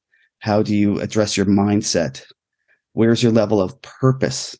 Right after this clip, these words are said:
in this as well? All of that becomes the, um, sort of ways that we lead our lives.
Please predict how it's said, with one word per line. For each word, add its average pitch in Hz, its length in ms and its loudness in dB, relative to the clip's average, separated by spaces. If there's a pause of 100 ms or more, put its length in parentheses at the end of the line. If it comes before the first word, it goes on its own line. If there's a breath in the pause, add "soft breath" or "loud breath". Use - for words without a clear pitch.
(200)
in 95 160 0
this - 220 -6
as 92 140 -6
well? 101 280 0
All 101 240 0
of 107 100 -4
that 101 280 -2 (320)
becomes 101 580 -2
the, 95 300 -2 (460 loud breath)
um, 98 320 0
sort 101 280 0
of 92 180 -6 (240)
ways 107 340 0
that 85 140 0
we 104 120 -2
lead 101 220 0
our 90 100 -2
lives. 101 520 -6